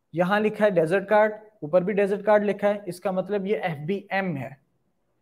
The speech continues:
एक तीसरा ऑप्शन होता है, दोनों जगह Amazon लिखा है, तो वो Amazon खुद बेच रहा होता है वो प्रोडक्ट। ठीक है, तो ये वा-, वाला सेलर जो है,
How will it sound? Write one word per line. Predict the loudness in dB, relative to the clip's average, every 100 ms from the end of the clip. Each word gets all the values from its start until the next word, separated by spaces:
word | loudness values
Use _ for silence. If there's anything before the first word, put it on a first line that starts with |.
| _ _ -6
एक | -6 -2
तीसरा | -2 4 4
ऑप्शन | 6 2
होता | 0 2
है, | 2
दोनों | 2 2
जगह | 2 2 0
Amazon | 0 -2
लिखा | -2 -2 -4
है, |
तो | 0
वो | 0
Amazon | 0 -2 -2
खुद | -2 -4
बेच | -4 -6
रहा | -6
होता | -6
है | -8
वो | -10
प्रोडक्ट। | -16 -18 -20 _ _ _ _ _ _ _ -12
ठीक | -8 -8
है, | -10 _ _ _ -4
तो | 0
ये | 8 8
वा-, | 8 2 2
वाला | 4 4
सेलर | 2 0 0 -2
जो | -2
है, | 0 0